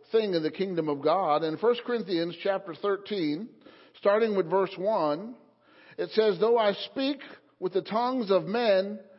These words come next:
and of angels, but have not love, I have become sounding brass or a clanging cymbal." Do you appreciate the noise of a clanging cymbal? Sometimes it can be annoying,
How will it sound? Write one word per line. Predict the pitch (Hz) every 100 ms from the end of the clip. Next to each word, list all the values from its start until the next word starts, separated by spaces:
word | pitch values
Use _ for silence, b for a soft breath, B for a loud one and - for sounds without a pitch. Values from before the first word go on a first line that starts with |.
| b b b b
and | 202 190
of | 175
angels, | 214 247 196 160 151 208 - - _ _ _ _ _ _ B B B
but | 170 208 208 - - b b b -
have | 196 254 277
not | 240 233 220 214
love, | 196 233 233 151 143 180 226 226 - _ _ _ _ _ B B B
I | 196 202
have | 220 196
become | 220 220 220 196
sounding | - 240 262 269 240 214 190
brass | 208 233 180 165 175 - - - b b b b -
or | 185 175
a |
clanging | 175 - 247 240 220 196 185
cymbal." | - 233 170 131 117 - _ _ _ _ b b b
Do | 196
you |
appreciate | 190 233 226 233 233 208
the |
noise | 190 202 220 214
of | 185
a | 180
clanging | 160 202 202 202 190
cymbal? | - 202 196 202 208 - _ _ _ _ _ b b b b b
Sometimes | - 226 226 214 190
it |
can | 196 190
be | 196
annoying, | 165 180 202 151 156 240